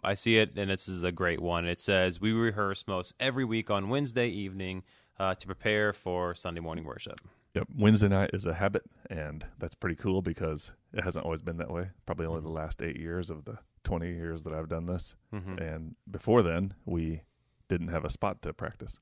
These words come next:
Speaker 2: So we would kinda meet up and talk or maybe do a little acoustic circle, but we really didn't have a rehearsal for Sunday.
Speaker 1: Yeah.
Speaker 2: And so, yeah, getting this, getting in this habit didn't come easily either. It was kinda like all of a sudden people are like, "What? We actually have to,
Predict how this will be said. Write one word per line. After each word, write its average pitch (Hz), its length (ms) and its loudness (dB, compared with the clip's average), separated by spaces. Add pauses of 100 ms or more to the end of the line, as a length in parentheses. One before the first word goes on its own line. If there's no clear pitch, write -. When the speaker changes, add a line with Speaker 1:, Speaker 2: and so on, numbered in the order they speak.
Speaker 2:
So 80 320 -6 (180)
we 90 100 -4
would 80 140 -4
kinda 76 220 -6
meet 80 200 -4
up 76 200 -2
and 78 120 -8
talk 78 380 -4
or 73 60 -8 (100)
maybe 80 220 -2
do 82 200 -4
a 78 40 -2
little 78 280 -6 (120)
acoustic - 400 -6
circle, 78 320 -4
but - 180 -6 (340)
we 82 80 -2
really 95 200 6
didn't 85 160 0
have 87 100 0
a 78 60 -4
rehearsal 73 540 -6
for 80 120 -8
Sunday. 69 360 -8 (200)
Speaker 1:
Yeah. 87 200 -6 (460)
Speaker 2:
And 78 440 -4 (640)
so, 80 260 -2
yeah, 80 180 -2 (180)
getting 98 260 4
this, 92 180 4 (140)
getting 90 220 0
in 85 80 0
this 85 140 -6
habit 82 260 0 (760)
didn't 107 360 6
come 98 440 4
easily 85 500 0
either. 80 220 -4 (100)
It 78 60 -6
was 73 140 -8
kinda 85 180 -2
like 80 160 -4
all 80 140 -2
of 78 60 -4
a - 20 -6
sudden 82 200 -2
people 82 200 -8
are 73 60 -4
like, - 100 -14
"What? 104 180 0 (220)
We 101 100 -4
actually 90 280 -6
have 90 140 -4
to, - 160 -6